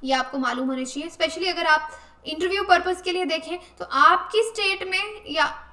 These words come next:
कौन कौन से हैं या उससे आपके neighborhood states में कौन से हैं, आपको याद होना चाहिए। थोड़ा मेहनत का काम है, but आप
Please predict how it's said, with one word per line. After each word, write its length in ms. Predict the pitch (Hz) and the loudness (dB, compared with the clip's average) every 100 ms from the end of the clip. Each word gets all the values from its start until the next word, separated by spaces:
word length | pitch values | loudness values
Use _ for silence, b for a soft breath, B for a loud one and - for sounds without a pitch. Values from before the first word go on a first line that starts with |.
| - | -10
कौन 220 | 330 359 | -4 -2
कौन 260 | 349 349 330 | -2 -2 -2
से 100 | 359 | -4
हैं 280 | 339 320 294 | 0 0 0
या 100 | 294 | -2
उससे 380 | 277 339 311 | -2 -6 -6
आपके 420 | - 262 269 285 277 | -2 -2 -2 -2 -2
neighborhood 460 | 277 277 339 269 | 0 0 -2 -4
states 360 | - 320 285 - | -6 -6 -6 -8
में 100 | 311 | -6
कौन 180 | 294 269 | -4 -4
से 100 | 294 | -4
हैं, 120 | 285 | -4
आपको 260 | 240 - | -4 -4
याद 300 | 262 277 - | -2 -2 -4
होना 240 | 247 220 214 | -8 -10 -10
चाहिए। 260 | 240 269 | -10 -8
थोड़ा 160 | 320 311 | -4 -4
मेहनत 340 | 302 294 311 330 | -4 -6 -6 -8
का 80 | |
काम 220 | 330 302 302 | -4 -4 -4
है, 80 | |
but 340 | - - - 262 | -10 -14 -8 -6
आप 220 | 247 | -8